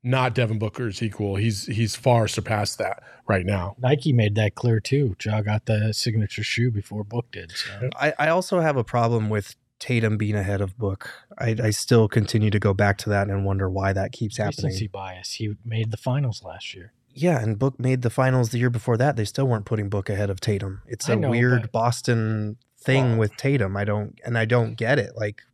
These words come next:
Speaker 3: Book
Speaker 2: The
Speaker 3: had a
Speaker 2: Ringer
Speaker 3: better
Speaker 2: has him
Speaker 3: f-
Speaker 2: number one. I don't know why.
Speaker 3: But, oh, <laughs> yeah, I'm shocked.
Speaker 2: Just kidding.
Speaker 3: Like,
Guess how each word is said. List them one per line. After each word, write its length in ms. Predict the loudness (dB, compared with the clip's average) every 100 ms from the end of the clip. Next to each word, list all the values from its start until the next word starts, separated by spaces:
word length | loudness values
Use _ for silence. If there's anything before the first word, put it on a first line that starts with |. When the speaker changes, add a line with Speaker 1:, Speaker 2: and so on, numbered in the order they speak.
| _
Speaker 3:
Book 160 | -2 2
Speaker 2:
The 80 | 4
Speaker 3:
had 100 | 4
a 40 |
Speaker 2:
Ringer 80 | 4
Speaker 3:
better 140 | 4
Speaker 2:
has 120 | 4 2
him 80 |
Speaker 3:
f- 60 | 2
Speaker 2:
number 280 | 0 2 0
one. 300 | 0 0 0
I 100 | -2
don't 200 | -2 -2
know 80 | -6
why. 300 | -8 -10 -4
Speaker 3:
But, 160 | -2 0
oh, 280 | 0 -2 -2
<laughs> 40 |
yeah, 120 | -2 0
I'm 80 | 0
shocked. 300 | 0 0 2
Speaker 2:
Just 200 | 2 0
kidding. 500 | 0 2 2 0 0
Speaker 3:
Like, 260 | 2 2